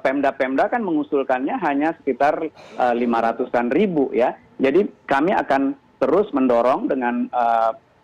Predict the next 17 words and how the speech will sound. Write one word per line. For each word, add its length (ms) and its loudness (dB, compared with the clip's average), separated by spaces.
teman-teman 400 0
di 80 0
Kemdikbud 640 -2
untuk 480 0
mendapatkan 720 -2
kuota 560 2
yang 240 0
lebih 160 0
banyak 320 -2
lagi 240 0
di 80 0
tahun 240 0
dua 160 0
ribu 180 -6
dua 220 -2
puluh 160 -4
dua. 400 2